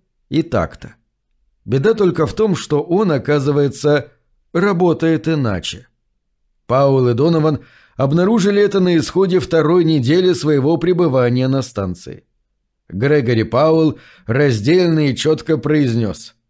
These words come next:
«Неделю назад мы с Донованом собрали тебя».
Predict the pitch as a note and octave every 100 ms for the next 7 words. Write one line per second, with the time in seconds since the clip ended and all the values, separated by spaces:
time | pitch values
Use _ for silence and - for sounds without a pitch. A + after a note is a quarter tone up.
0 | _ _ _ _ _ - G#2+ C#3 B2 F3
1 | D#3+ D#3 C#3 B2 F#2 C3+ F3 D#3 C#3+ C#3
2 | G#2+ C3+ E3+ F#3 F3+ F3+ E3+ - D#3 B2
3 | C3 G3 D#3 A#2+ G2 F2+ E2+ -